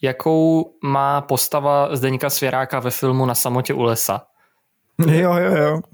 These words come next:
Speaker 1: Jo, jakože mají takovou tu romantickou představu o tom, jak ty vesnice chodějí a jak to tam vypadá a jak budou skvěle vesnický, ale tak tam přijdou a zjistí, že jakoby jsou každému úplně ukradený, že tyhle ty představy jako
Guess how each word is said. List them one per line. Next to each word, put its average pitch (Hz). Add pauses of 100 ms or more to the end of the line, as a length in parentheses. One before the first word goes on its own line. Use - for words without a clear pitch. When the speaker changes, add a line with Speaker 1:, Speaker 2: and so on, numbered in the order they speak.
(160)
Speaker 1:
Jo, 160
jakože 160 (200)
mají 151
takovou 160
tu 180
romantickou 156
představu 151
o 135
tom, 147
jak 127
ty 147
vesnice 135
chodějí 127
a 135
jak 120
to 139
tam 139
vypadá 117
a 117
jak 117
budou 131
skvěle 135
vesnický, 127
ale 127
tak -
tam 160
přijdou 139
a 143
zjistí, 131
že 139
jakoby 135
jsou 147
každému 131
úplně 131
ukradený, 131
že 123
tyhle 131
ty 131
představy 131
jako 135